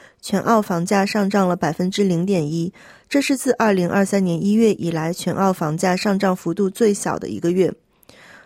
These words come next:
从全国范围来看，今年的房价增长了百分之五点五，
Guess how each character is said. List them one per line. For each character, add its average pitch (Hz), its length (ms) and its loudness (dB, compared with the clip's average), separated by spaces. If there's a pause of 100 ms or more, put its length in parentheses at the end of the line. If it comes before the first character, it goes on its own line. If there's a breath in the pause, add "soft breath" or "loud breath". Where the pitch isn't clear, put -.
从 226 220 0
全 214 240 2
国 214 140 4
范 220 200 2
围 190 140 4
来 170 180 2
看， 190 320 0 (300 loud breath)
今 233 160 2
年 208 140 4
的 202 100 2
房 180 220 0
价 202 180 2
增 214 180 0
长 175 160 0
了 170 120 0
百 170 160 2
分 208 160 0
之 247 100 -2
五 208 160 2
点 196 260 2
五， 175 200 -4